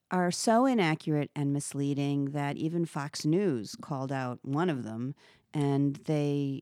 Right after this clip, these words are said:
uh, and, and other media outlets have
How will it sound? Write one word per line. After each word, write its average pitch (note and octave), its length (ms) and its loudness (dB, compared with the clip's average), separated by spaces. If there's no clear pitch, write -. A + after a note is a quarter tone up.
uh, C#3 320 -4
and, D#3 400 0
and E3+ 200 2
other F#3+ 240 4
media D#3 480 2
outlets C#3+ 500 -4
have D3 540 -6